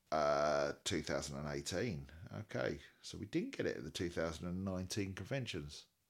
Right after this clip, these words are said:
Wow. Okay, that surprises me. Hundred sixty-three plays, both Alone Again in the Lap and Luxury and Hollow Man.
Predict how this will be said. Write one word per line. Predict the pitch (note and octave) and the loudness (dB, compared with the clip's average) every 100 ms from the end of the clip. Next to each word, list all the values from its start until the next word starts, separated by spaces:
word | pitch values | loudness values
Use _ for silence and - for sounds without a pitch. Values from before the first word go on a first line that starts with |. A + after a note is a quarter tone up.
| - | -10
Wow. | G2 G#2+ D#2 _ - - - | -6 -6 -8 _ -18 -12 -8
Okay, | D#2+ | -6
that | F#2+ | -6
surprises | - - C2+ C#2+ - - | -8 -6 -4 -4 -4 -8
me. | D2 - - | -10 -4 4
Hundred | D#3 D3 C3 | 4 6 4
sixty-three | C#3 - A#2 C3 B2 | 2 2 4 6 6
plays, | C3+ A#2+ A#2 A2 | 8 10 10 6
both | - G#2+ G#2+ - G2+ | 6 8 8 4 4
Alone | G#2 G2+ F#2+ | 8 8 6
Again | G2+ F#2 | 2 4
in | |
the | F2+ | 4
Lap | F#2 - | 2 2
and | E2+ | 4
Luxury | E2+ - - E2 D#2+ | 4 4 4 4 6
and | D#2 | 4
Hollow | - F#2 F2 | 4 4 6
Man. | F2+ F2+ B2+ E3+ | 6 4 4 0